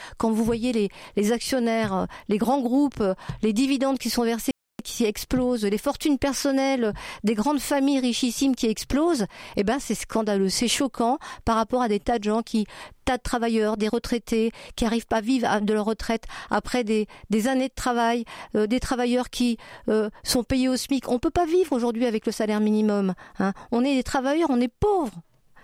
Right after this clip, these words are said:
C'est ça qui, c'est ça qui motive le fait que, bah oui, il va falloir, euh, aller chercher, euh, euh, aller chercher ces augmentations de salaire, aller chercher ces augmentations de retraite. Il y a pas de solution, il y a pas de mystère.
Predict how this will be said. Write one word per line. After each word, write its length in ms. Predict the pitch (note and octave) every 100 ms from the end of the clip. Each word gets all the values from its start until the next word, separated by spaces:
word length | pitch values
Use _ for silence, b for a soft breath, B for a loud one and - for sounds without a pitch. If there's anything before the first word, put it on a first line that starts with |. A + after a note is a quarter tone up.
| B B
C'est 160 | D4
ça 240 | B3 F4+ D4
qui, 300 | B3+ A#3 G#3+ B B
c'est 180 | - C4+
ça 140 | B3
qui 160 | D#4+ C4
motive 540 | A#3+ C#4 - D#4 F4+
le 100 | A#3
fait 300 | G#3 - -
que, 100 | -
bah 160 | G3+ F#3
oui, 240 | F#3+ C#4 B3+
il 60 |
va 80 | G3
falloir, 460 | - A3 A3+ A3+ G3+
euh, 80 | F3+ B B B
aller 220 | D4 D4
chercher, 560 | C4+ C4+ - - C4 A#3+
euh, 140 | G#3+ - B B -
euh, 160 | - - B B
aller 220 | - C4+ C4+
chercher 340 | C4+ - C4+
ces 220 | A#3+ A3
augmentations 480 | A3+ A3+ A3 G3+ A3
de 40 |
salaire, 420 | - G3+ G3 G#3+ A#3 B B
aller 160 | B3+ C#4
chercher 320 | C#4 C4 -
ces 160 | C4 A3+
augmentations 460 | A3 A3 A3 -
de 60 | G#3
retraite. 500 | F#3+ - A3+ B3 - B B
Il 80 | G#3+
y 20 |
a 60 | G#3
pas 140 | B3+
de 40 | B3+
solution, 380 | - A3 G3 G#3+
il 40 |
y 40 |
a 40 | G3
pas 140 | A3+
de 140 | G3+ G3
mystère. 420 | G3 - A3